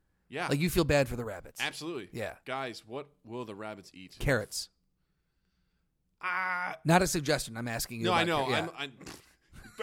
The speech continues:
Speaker 1: <laughs> don't take it from the carrot, from, from the rabbits either.
Speaker 2: <laughs>
Speaker 1: Uh, carrots, I will generally, here's, here's, okay. If it's in a soup.
Speaker 2: Caveats, yeah.
Speaker 1: If it's in a soup and it's, like, soft, I'm all for
Speaker 2: Boiled
Speaker 1: it.
Speaker 2: down. So you like cooked
Speaker 1: Yeah.
Speaker 2: carrots.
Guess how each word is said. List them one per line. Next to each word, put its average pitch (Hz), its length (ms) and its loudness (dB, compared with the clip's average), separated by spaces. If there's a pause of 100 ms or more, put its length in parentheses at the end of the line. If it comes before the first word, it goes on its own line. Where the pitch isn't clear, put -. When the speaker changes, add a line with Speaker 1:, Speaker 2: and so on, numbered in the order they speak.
Speaker 1:
<laughs> - 60 -10
don't 302 200 8
take 349 140 6
it 320 100 4
from 320 100 -4
the 302 100 0
carrot, 294 320 2
from, 240 180 -8
from 247 200 -14
the 247 100 -4
rabbits 285 320 0
either. 294 340 0
Speaker 2:
<laughs> - 60 -16 (380)
Speaker 1:
Uh, 170 300 4
carrots, 285 460 -6 (400)
I 175 160 -2
will 202 220 -2
generally, 185 760 -6
here's, 139 340 -8
here's, 147 280 -10 (440)
okay. 104 220 -10 (380)
If 117 100 -12
it's - 140 -10
in 143 80 -8
a 123 40 -8
soup. - 240 -6
Speaker 2:
Caveats, 165 560 6
yeah. 135 220 2
Speaker 1:
If 135 140 -8
it's 143 120 -8
in 185 100 -4
a - 40 -4
soup 185 400 0 (480)
and 127 100 -6
it's, 127 220 -6
like, 120 320 -4
soft, - 680 -4 (300)
I'm 117 120 -8
all 120 100 0
for 113 80 -4
Speaker 2:
Boiled 147 360 10
Speaker 1:
it. - 20 -4
Speaker 2:
down. 107 360 0
So 123 140 0
you 143 60 6
like 139 160 2
cooked 120 160 2
Speaker 1:
Yeah. 110 100 -10
Speaker 2:
carrots. 101 500 -6